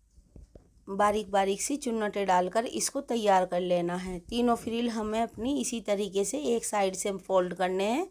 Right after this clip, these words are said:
और एक साइड से चुन्नटें डालनी हैं। ये देखिए, ये हमने सबसे नीचे का फ्रिल तैयार किया है। अब हम यहाँ पर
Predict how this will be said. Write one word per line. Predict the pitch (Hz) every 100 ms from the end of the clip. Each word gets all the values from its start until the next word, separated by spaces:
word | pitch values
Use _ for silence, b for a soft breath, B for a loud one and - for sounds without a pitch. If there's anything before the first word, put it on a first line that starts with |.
| B B B B -
और | 220
एक | 208 202
साइड | 208 185 180
से | 247
चुन्नटें | 262 240 214 185 175
डालनी | 165 165 160 170
हैं। | 165 165 b b b _
ये | 202 208
देखिए, | 202 196 285
ये | 302 247
हमने | 226 208 214
सबसे | 220 190 220
नीचे | 214 208 208
का | 202 208
फ्रिल | 208 208 190
तैयार | 196 190 185 180
किया | 190 190
है। | 196 294 339 _ _ _ _ _ _ _ _ _ _ _ _ _ _ _ _ _ - _ _ _ _
अब | 196 196
हम | 233 240
यहाँ | 214 208 202
पर | 196 233 320